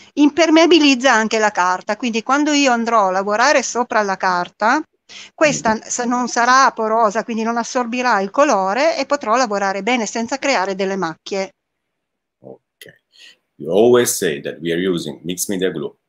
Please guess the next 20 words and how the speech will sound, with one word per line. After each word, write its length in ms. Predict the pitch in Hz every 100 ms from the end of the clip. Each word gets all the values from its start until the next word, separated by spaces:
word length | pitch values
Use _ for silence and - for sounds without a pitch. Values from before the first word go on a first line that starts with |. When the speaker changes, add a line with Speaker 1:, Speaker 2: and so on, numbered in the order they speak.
| _ -
Speaker 2:
uh, 260 | 73 73 -
under 480 | 156 226 226 - -
to 120 | 175
glue, 220 | 160 135 _ -
of 200 | - -
course, 340 | - - -
and 220 | - 113 -
over 420 | 135 156 214 - _
to 260 | - 110 -
seal 640 | - - 131 127 135 151 107
the 100 | -
paper. 380 | - - - -
So 260 | - 62 60
then 320 | - 85 143 110
we 260 | 87 98 -
can 300 | - 82 107 -
work 480 | 80 69 73 - _ -
on 180 | 65
it. 120 | 53 _ _ _ _ _ _ _ _ _ _
Bene. 220 | - -